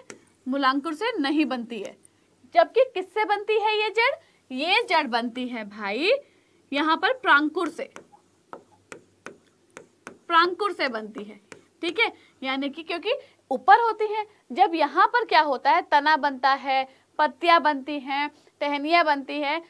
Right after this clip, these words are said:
तो उसके साथ साथ यहाँ पर ये एक्टिव हो जाता है बहुत ज़्यादा, और यहीं पे क्या होता है भाई, रूट्स यानी कि जड़ों का निर्माण भी यहीं से हो जाता है। हम्म, यहाँ से नहीं होता है, यहीं से होता है, ऊपर वाला पार्ट जो होता है। ठीक है,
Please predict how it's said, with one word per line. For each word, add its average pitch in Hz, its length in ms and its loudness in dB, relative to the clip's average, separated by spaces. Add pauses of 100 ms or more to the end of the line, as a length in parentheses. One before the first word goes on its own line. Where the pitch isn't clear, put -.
(160)
तो 302 120 0
उसके 320 240 -4
साथ 254 300 0
साथ 302 240 -2
यहाँ 262 280 -4
पर 311 160 2
ये 359 200 -2
एक्टिव 330 400 -4
हो 359 80 0
जाता 269 280 0
है 311 120 -4
बहुत 269 240 -4
ज़्यादा, 262 340 2 (280)
और 269 140 0
यहीं 302 260 -4
पे 311 140 -6
क्या 285 160 -2
होता 262 220 -2
है 269 140 0
भाई, 269 260 -2 (320)
रूट्स 294 380 -6
यानी 247 220 -2
कि 349 160 -8
जड़ों 247 300 0
का 262 120 -6
निर्माण 214 400 -10
भी 392 140 2 (340)
यहीं 330 300 2
से 277 140 -2
हो 214 160 -8
जाता - 300 -18
है। - 160 -20 (500)
हम्म, 523 120 -4 (320)
यहाँ 330 340 4
से 392 140 0
नहीं 220 240 -6
होता - 200 -12
है, 427 200 -8
यहीं 294 260 -6
से 233 120 -14
होता - 280 -14
है, - 140 -10
ऊपर 330 280 0
वाला 214 220 -4
पार्ट - 280 -6
जो - 120 -12
होता - 240 -14
है। - 100 -14 (380)
ठीक 466 160 0
है, 539 120 0